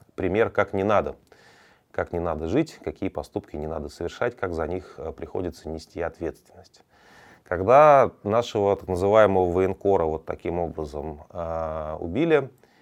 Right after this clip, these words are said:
конечно, это вызовет его глорификацию, говоря умным, э, умными словами. Ну, то есть, попросту говоря, всем будут рассказывать, что это великий герой, мученик,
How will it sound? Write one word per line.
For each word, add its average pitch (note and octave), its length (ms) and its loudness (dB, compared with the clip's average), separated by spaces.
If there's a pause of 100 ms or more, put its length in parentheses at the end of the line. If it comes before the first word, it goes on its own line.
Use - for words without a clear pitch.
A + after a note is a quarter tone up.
(160)
конечно, G2+ 440 -4
это G2+ 260 -2
вызовет E2 560 -4 (180)
его E2 440 -4 (120)
глорификацию, F2+ 840 -4
говоря B2+ 340 0
умным, A#2 520 -2 (100)
э, G2 80 -10
умными G#2+ 400 -4
словами. G2+ 540 0 (600)
Ну, A#2 140 -2
то A2+ 140 2
есть, G#2 140 -2
попросту G#2+ 440 -2
говоря, E2 500 0 (100)
всем F#2+ 260 -4
будут E2 220 -4
рассказывать, F2 520 -4
что - 160 -10
это D#2+ 160 -8
великий E2 400 -6
герой, B2 480 0 (420)
мученик, G2 600 -4